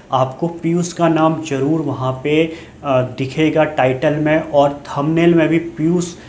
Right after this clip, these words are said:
का आपको जो है role दिखेगा, उसका image दिखेगी। और ये एक main जो है बहुत ही ज़्यादा important एक जो रीज़न है, जिसकी वजह से सौरभ जोशी का channel ग्रो हुआ है।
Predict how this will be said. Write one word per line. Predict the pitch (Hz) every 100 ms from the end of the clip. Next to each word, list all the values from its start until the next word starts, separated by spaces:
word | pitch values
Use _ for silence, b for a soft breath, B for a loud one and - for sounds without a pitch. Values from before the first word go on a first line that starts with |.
| B B -
का | 156
आपको | 160 139 131 - - 156
जो | 151
है | 143 151 131
role | 131 147 139
दिखेगा, | 131 135 131 127
उसका | 127 - 156 151
image | 143 147 151 -
दिखेगी। | 135 127 147 135 127 139 151
और | 165 175 B B B -
ये | 120 139 190
एक | 139 - - -
main | 131 147 170 196 - 135
जो | 165
है | 156
बहुत | 160 - - 156 170
ही | 180
ज़्यादा | 156 147 151
important | 151 143 139 135 147 156 B B B 151
एक | 151 143
जो | - 156 160 151
रीज़न | 117 123 143 151 160
है, | 143 131
जिसकी | 139 -
वजह | 156 147
से | - 170
सौरभ | 143 139 139
जोशी | 135 156
का | 160
channel | 160 135 131 156
ग्रो | 151 - 151
हुआ | 147 131
है। | 120